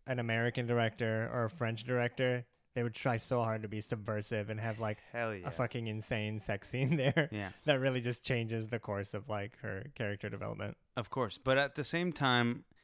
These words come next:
Speaker 2: this movie was shot very indie style.
Speaker 1: Yeah.
Speaker 2: And, uh, and they did break some walls. Like,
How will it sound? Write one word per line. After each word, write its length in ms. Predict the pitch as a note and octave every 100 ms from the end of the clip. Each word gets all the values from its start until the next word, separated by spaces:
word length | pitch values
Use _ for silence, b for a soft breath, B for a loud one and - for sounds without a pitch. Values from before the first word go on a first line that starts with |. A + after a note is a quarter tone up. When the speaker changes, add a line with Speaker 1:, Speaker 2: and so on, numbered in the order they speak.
| b b _
Speaker 2:
this 320 | A2+ B2 D3
movie 300 | F3 E3+ E3+
was 180 | D#3+ C#3
shot 420 | - - A#2 B2
very 400 | G#2 A2+ A2 A2
indie 380 | - G#2+ A2+ C3+
style. 540 | C#3 D#3 D3+ D#3+ F3 E3+ b b
Speaker 1:
Yeah. 240 | A#2 A2 G#2
Speaker 2:
And, 360 | A#2 A2+ A2
uh, 300 | G#2+ G#2 G2+ G#2
and 280 | A#2+ A#2 A2
they 280 | A2 A2 A#2+
did 240 | C3 D3
break 240 | A#2+ B2+ B2+
some 240 | - G#2+
walls. 420 | G2+ G#2+ F#2+ E2+
Like, 360 | G2+ G2 F#2